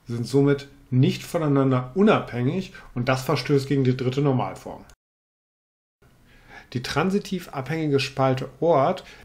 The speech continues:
wird also in eine weitere Untertabelle ausgelagert, da sie ja nicht direkt vom Schlüsselkandidaten abhängt, sondern nur indirekt.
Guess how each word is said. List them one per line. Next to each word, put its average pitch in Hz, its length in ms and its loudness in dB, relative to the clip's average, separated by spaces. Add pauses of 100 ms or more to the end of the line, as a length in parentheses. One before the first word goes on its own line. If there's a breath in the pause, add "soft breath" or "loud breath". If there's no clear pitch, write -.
(140)
wird 139 140 0
also 135 280 0
in 135 100 -2
eine 127 280 0
weitere 139 380 0
Untertabelle 113 680 -4
ausgelagert, 117 960 -4 (340 loud breath)
da 135 120 4
sie 131 120 4
ja 147 80 6
nicht 185 280 4
direkt 160 420 0 (100)
vom 131 200 2
Schlüsselkandidaten 117 840 -4
abhängt, 139 400 -6
sondern 165 300 -2
nur 170 140 -8
indirekt. 156 580 0